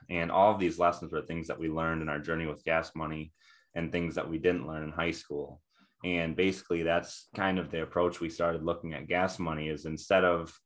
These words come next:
this company that just connects students with, um, cl-, uh, clients in their area who need jobs done, let's take the brand even further, and let's make this brand about educating people, about empowering young adults, about changing the future.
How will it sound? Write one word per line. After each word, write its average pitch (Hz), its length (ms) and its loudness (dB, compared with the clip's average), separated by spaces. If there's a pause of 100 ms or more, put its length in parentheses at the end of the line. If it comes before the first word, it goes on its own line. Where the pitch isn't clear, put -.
this 90 180 -2
company 85 480 0
that 78 200 -2
just 82 240 0
connects 80 420 -4
students 82 800 -2
with, 76 300 -4
um, 73 420 -6
cl-, - 200 -16
uh, 90 80 4
clients 95 500 4
in 87 60 -2
their 80 120 -2
area 82 260 2
who 82 100 -6
need 80 200 -4
jobs 87 320 4
done, 76 340 -2 (380)
let's 101 160 4
take 101 180 2
the 90 80 -2
brand 90 260 2
even 78 180 0
further, 82 400 2
and 78 120 -4
let's - 360 -2
make 92 240 -2
this 85 140 -4
brand 85 200 0
about 78 240 0
educating 78 520 -4
people, 73 340 -4
about 78 200 4
empowering 85 460 2
young 78 160 -4
adults, 78 460 0
about 76 260 0
changing 92 420 -2
the 73 60 -10
future. 76 580 -4